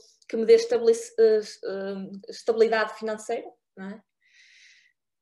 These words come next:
Mas depois apareceu-me a oportunidade da afa T V,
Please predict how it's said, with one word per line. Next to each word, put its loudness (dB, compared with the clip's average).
Mas 0
depois 2
apareceu-me -2
a -4
oportunidade -2
da 2
afa -6
T -4
V, 2